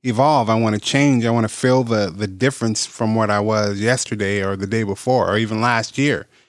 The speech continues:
And then when you get that, that spurt, that growth, you're like, "Yeah,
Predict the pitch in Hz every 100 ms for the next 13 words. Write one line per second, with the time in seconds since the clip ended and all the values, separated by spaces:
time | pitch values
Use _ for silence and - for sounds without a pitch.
0 | _ _ _ _ - 120 123 120 117 120
1 | 110 113 120 113 92 110 120 - - -
2 | 139 127 - - _ 120 101 95 104 139
3 | 113 - - _ _ _ _ - 120 110
4 | 98 - _ _ - 123 120 110 92 82